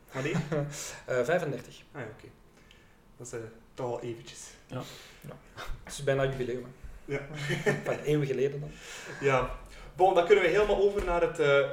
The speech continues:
Speaker 1: volgende puntje. Dat is, eh, ja, helemaal Alex en dat, dat is, eh,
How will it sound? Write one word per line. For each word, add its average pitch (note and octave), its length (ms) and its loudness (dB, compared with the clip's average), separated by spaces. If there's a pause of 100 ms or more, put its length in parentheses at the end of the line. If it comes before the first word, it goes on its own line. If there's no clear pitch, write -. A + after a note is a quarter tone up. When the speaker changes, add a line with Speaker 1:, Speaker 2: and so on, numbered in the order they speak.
Speaker 1:
volgende F#3+ 340 2
puntje. A3+ 360 -2
Dat D3 160 2
is, C#3+ 180 4
eh, C3 240 6 (320)
ja, C3 200 0
helemaal C3+ 420 0
Alex E3+ 360 -2
en E3+ 60 -10
dat, D#3 140 -6
dat E3+ 140 -4
is, C#3 180 0
eh, B2+ 180 2